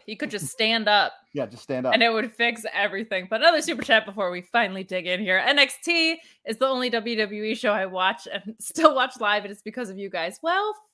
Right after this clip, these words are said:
Speaker 1: thank you. I think that's the biggest compliment we get is when people are like, "I don't even want to watch the show," or, "I don't watch the show."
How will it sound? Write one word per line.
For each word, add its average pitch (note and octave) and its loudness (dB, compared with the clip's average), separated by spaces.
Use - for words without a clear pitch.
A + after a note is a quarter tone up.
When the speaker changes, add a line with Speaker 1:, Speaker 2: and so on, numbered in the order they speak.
Speaker 1:
thank G4+ -6
you. F#3+ -4
I F#3 2
think E4 -2
that's E4+ 6
the F#4+ -2
biggest D#4 4
compliment B3 2
we G#3 -6
get G3+ 4
is G3 -4
when G3+ -6
people G3+ -6
are G3 2
like, F#3 0
"I G#3 2
don't C#4 0
even A3 -6
want F#3+ -4
to A3 -8
watch G#3 -2
the G#3+ -8
show," G#3+ -2
or, E3 -6
"I D#3 -8
don't E3 -14
watch G3 -10
the A3+ -8
show." A#3 -8